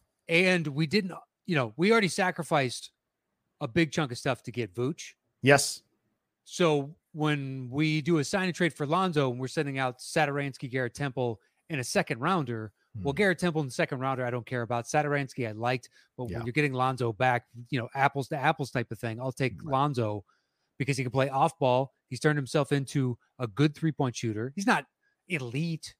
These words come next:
Speaker 2: Right,
Speaker 1: But
Speaker 2: right,
Speaker 1: is it
Speaker 2: right.
Speaker 1: good? Is, I trust him now shooting a three-point shot. So if you make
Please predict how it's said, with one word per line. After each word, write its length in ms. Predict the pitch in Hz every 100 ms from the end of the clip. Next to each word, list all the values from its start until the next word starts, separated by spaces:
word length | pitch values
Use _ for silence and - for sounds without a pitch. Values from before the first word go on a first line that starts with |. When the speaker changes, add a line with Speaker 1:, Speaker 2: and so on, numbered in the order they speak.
| _ -
Speaker 2:
Right, 180 | 131 139
Speaker 1:
But 40 |
Speaker 2:
right, 40 | 143
Speaker 1:
is 80 |
it 20 | 147
Speaker 2:
right. 220 | 135 107
Speaker 1:
good? 340 | 156 180 135
Is, 280 | 117 117 151 -
I 240 | 135 151 127 -
trust 340 | - 196 170 -
him 120 | 139
now 200 | 131 123
shooting 360 | - 196 160 120
a 60 |
three-point 460 | - 143 - 135 107
shot. 340 | - 160 113 - _ _ _
So 140 | - 139
if 100 | 135
you 120 | 151
make 300 | 147 139